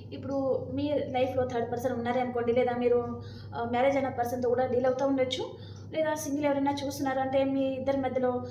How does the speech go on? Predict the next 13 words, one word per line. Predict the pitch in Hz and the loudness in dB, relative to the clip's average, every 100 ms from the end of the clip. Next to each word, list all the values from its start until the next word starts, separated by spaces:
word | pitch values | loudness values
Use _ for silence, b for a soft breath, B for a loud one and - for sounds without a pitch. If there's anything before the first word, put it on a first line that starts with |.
| B - | B -6
ఆ, | 254 | -2
ఫ్యామిలీ | 277 262 269 | 0 2 0
మెంబర్స్ | 254 254 247 247 | 0 0 0 -2
కానీ | 247 240 | -6 -4
లేదా | 240 247 233 - - 262 | -2 0 0 -2 -4 -2
థర్డ్ | 240 262 | 0 2
పర్సన్ | 254 254 | 0 0
కూడా | 277 | 0
ఉండొచ్చు. | 240 233 277 - - - B B B B - | 0 0 0 -2 -6 -8 B B B B -4
So, | 381 339 320 - | -2 -2 -4 -4
ఈ | 320 269 | 0 0
పర్సన్ | 262 311 330 - | 0 -2 -2 -2
వారి | 262 311 | -2 0